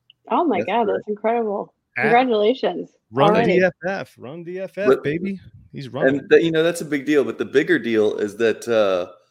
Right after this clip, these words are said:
Speaker 2: less than one week from today, or from right now, because it'd be like, uh, six
Speaker 3: One
Speaker 2: days and twenty-two hours. We're gonna
Speaker 3: One
Speaker 2: be
Speaker 3: week from
Speaker 2: meeting
Speaker 3: right
Speaker 2: up.
Speaker 3: now, yes. We will be hanging
Speaker 2: Yeah.
Speaker 3: out with, Justin is coming down after the Boston Marathon.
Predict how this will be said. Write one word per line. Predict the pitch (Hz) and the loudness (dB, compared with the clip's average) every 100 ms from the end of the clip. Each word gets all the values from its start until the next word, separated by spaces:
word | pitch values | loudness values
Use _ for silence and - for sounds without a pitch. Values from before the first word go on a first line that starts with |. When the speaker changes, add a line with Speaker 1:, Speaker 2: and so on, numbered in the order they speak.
| _ - | _ -12
Speaker 2:
less | 104 117 139 - - | -2 2 2 -2 -6
than | 120 113 110 | -6 -6 -6
one | 120 113 | -6 -6
week | 117 117 | -8 -10
from | - 107 | -10 -10
today, | 90 98 98 - | -8 -6 -4 -4
or | 101 98 | -6 -6
from | 113 104 | -8 -4
right | 104 - | -4 -2
now, | 98 80 76 101 | -6 -6 -8 -14
because | 95 101 - | -8 -8 -8
it'd | - _ _ _ _ _ _ _ - | -20 _ _ _ _ _ _ _ -6
be | 110 | -2
like, | 104 - | -2 -2
uh, | 98 90 | -2 -2
six | 87 - 123 139 | -4 -8 -6 0
Speaker 3:
One | 147 | 2
Speaker 2:
days | 107 104 | 2 -2
and | 95 - | -10 -10
twenty-two | 117 110 107 104 98 | -6 -6 -6 -4 -2
hours. | 104 87 85 82 - _ _ | -2 -4 -6 -12 -16 _ _
We're | 104 | -10
gonna | 107 170 | 0 2
Speaker 3:
One | 202 | 2
Speaker 2:
be | |
Speaker 3:
week | 185 | -2
from | - 143 | -4 -4
Speaker 2:
meeting | 131 110 | -4 -4
Speaker 3:
right | 107 | -6
Speaker 2:
up. | 104 | -8
Speaker 3:
now, | |
yes. | 107 - 123 | -10 -12 -10
We | 135 | -8
will | 147 | -6
be | 135 131 | -6 -6
hanging | 135 165 165 | -6 -6 -6
Speaker 2:
Yeah. | 135 123 | -4 -6
Speaker 3:
out | 120 | -6
with, | 117 110 107 - | -6 -6 -6 -6
Justin | 131 127 135 | -6 -6 -10
is | 120 | -10
coming | - 147 165 | -8 -6 -4
down | 160 160 | -6 -6
after | 147 - 147 | -8 -10 -10
the | |
Boston | 135 143 151 | -6 -8 -8
Marathon. | 113 107 - - | -10 -10 -12 -18